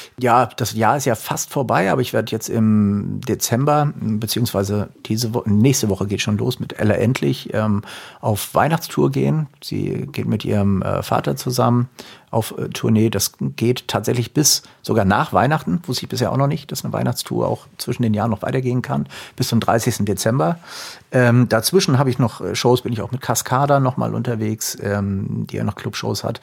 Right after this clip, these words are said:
Beatrice Egli, äh, genannt, hat auch noch drei Shows im Dezember. Äh, und dann ist das Jahr auch schon rum. Also das sind die nächsten Projekte oder die aktuellen Projekte.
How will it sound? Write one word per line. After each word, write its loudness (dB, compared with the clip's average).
Beatrice 0
Egli, 2
äh, 0
genannt, -2
hat -6
auch 4
noch 0
drei 2
Shows -2
im -2
Dezember. 0
Äh, 6
und 2
dann 4
ist -4
das -2
Jahr 0
auch -2
schon 0
rum. 0
Also 0
das -2
sind 0
die 0
nächsten 0
Projekte -2
oder 0
die -6
aktuellen 0
Projekte. -2